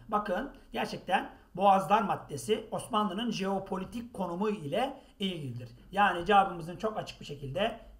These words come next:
C şıkkı olduğu görülmektedir arkadaşlar. Evet. Bakın gördüğünüz üzere A Y T olduğu için arkadaşlar çoğu bilgi ağırlıklıdır arkadaşlar. Gerçek sınavda da zaten bu, bu tarz gelecektir. Evet.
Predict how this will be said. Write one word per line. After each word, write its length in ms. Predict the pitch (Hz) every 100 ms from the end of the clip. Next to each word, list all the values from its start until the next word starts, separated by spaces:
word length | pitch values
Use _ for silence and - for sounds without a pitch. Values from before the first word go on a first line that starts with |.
| -
C 220 | 190 180
şıkkı 280 | - - 143
olduğu 540 | 131 135 185 214 - - -
görülmektedir 580 | 170 165 143 127 110 113
arkadaşlar. 480 | 98 - - - - 117
Evet. 340 | 139 - - - _ - _ _ _ _ -
Bakın 280 | - 254 -
gördüğünüz 480 | 269 214 180 160
üzere 200 | 147 147
A 140 | - 196
Y 160 | 202
T 80 | 202
olduğu 180 | 202 202
için 180 | 214 160
arkadaşlar 480 | 151 147 123 - -
çoğu 300 | 254 233 190
bilgi 280 | 196 190 202
ağırlıklıdır 400 | 151 123 - -
arkadaşlar. 520 | 120 120 123 214 247 - - -
Gerçek 260 | 208 202
sınavda 320 | - 185 151 143
da 40 |
zaten 380 | 131 139 143 160
bu, 80 | - -
bu 80 | -
tarz 240 | 170 127 117
gelecektir. 560 | 120 120 120 - 254 - - - _ _ -
Evet. 360 | 175 214 -